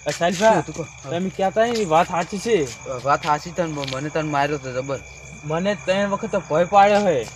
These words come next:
Speaker 2: ત્રણ વખત પાડ્યો તો મને
Speaker 1: ઓય.
Speaker 2: તન ભય, ભય
Speaker 1: મેં
Speaker 2: જબર, એમ તો ભય પાડ્યો.
Speaker 1: બે વા-, એક વખત થાપ છોડી ને એક વખત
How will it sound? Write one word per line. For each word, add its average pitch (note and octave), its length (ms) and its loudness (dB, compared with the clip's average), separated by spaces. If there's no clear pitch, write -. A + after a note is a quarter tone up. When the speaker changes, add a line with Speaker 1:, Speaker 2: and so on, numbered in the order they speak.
Speaker 2:
ત્રણ C#3 180 -4
વખત D#3+ 180 -4
પાડ્યો F#3+ 220 -2
તો D#3 60 -4
મને D3 140 -2
Speaker 1:
ઓય. E3+ 220 6
Speaker 2:
તન - 80 -2
ભય, C3 280 -2
ભય C3 240 0
Speaker 1:
મેં F#3 180 2
Speaker 2:
જબર, F3 140 -2
એમ C#3 100 -6
તો C3+ 100 -12
ભય A#2+ 160 -2
પાડ્યો. A2+ 280 -6
Speaker 1:
બે E3+ 140 2
વા-, E3+ 240 0
એક F3+ 180 -4
વખત G3 300 -2
થાપ G3 260 -2
છોડી A3 220 0
ને G#3+ 80 -4
એક G3 100 -8
વખત G3 200 -8